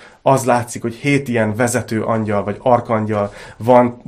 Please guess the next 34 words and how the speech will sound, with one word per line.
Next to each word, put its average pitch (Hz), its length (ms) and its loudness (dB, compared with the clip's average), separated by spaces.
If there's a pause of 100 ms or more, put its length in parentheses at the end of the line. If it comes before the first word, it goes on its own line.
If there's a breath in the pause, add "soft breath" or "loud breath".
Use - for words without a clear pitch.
Néhányakkal 123 1000 0
találkozunk 107 640 -2
egyébként, 104 440 -6
például 107 280 -6
Gabriel, 110 640 -2 (240 loud breath)
ő 117 100 -4
mindig 123 300 2
ugye 113 400 -2
Isten 113 340 -6
üzenetét 110 540 -2
adja 104 320 -2
át. 101 260 -6 (260 loud breath)
És - 160 -6
ez, 156 200 2
ez 165 260 0
ebben 139 280 0
a 113 80 0
körben 113 500 0
volt, 117 260 0
közülük 139 400 -4
való 123 480 -2 (120)
Lucifer 127 520 -2
is, - 160 -10
aki 113 260 -6
sátánná 107 720 -4
vált. 101 340 -6 (1040 loud breath)
És 143 200 0
Mihály 175 340 6
pedig 135 240 0
a 143 40 4
zsidó 139 300 2
népnek 123 360 0
a 113 40 -8
felelőse. 104 640 -2